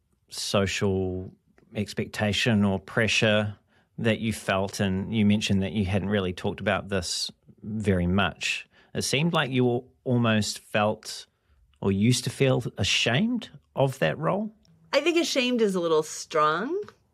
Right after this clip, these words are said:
Speaker 1: Mm-hmm.
Speaker 2: but I think it would have been tricky about, to have students come in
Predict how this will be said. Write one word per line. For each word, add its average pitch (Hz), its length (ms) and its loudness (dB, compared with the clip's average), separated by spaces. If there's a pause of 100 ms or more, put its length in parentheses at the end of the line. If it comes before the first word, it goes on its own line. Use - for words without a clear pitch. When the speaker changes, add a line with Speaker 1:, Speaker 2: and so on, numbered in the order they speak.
Speaker 1:
Mm-hmm. 90 120 2
Speaker 2:
but 185 360 4
I 180 120 2
think 214 400 2
it 196 120 4
would 185 140 6
have 170 200 0
been 165 500 2 (640)
tricky 180 720 -4 (120)
about, 143 640 2 (100)
to 214 120 4
have 190 180 2
students 190 480 2
come 233 180 -2
in 277 240 -2